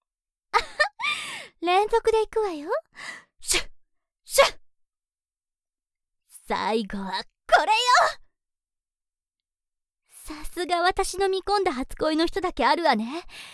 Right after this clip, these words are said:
最後の締めで失神させられたと思ったのに、まだ意識があるなんて。<laughs> そんな頑張った君には、ご褒美あげる。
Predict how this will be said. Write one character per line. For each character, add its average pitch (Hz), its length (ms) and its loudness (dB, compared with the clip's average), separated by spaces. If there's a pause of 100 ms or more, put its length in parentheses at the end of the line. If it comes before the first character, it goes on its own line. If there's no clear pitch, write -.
(540)
最 277 340 6
後 262 140 2
の 202 120 0
締 233 200 -4
め 254 140 0
で 208 100 -2
失 - 500 -8
神 381 160 2
さ 311 160 -8
せ 392 160 -2
ら 415 100 0
れ 440 80 -4
た 480 140 -4
と 381 140 -6
思 339 180 -4
っ 359 40 -8
た - 180 -6
の 311 100 -4
に、 254 240 -2 (460)
ま 269 240 2
だ 523 120 -4
意 359 120 -4
識 - 320 -10
が 254 160 2
あ 302 80 4
る 339 100 -2
な 302 120 -4
ん 165 40 -14 (240)
て。 - 180 -12 (840)
<laughs> - 1900 -12
そ 285 200 4
ん 320 140 -4
な 320 160 -6
頑 330 300 -4
張 349 120 -2
っ - 20 -4 (120)
た 262 140 -8
君 277 320 -4
に 330 220 -6
は、 339 280 -10 (960)
ご 269 220 6
褒 403 380 2
美 330 180 0
あ 233 120 -6
げ 262 240 -8
る。 - 180 -10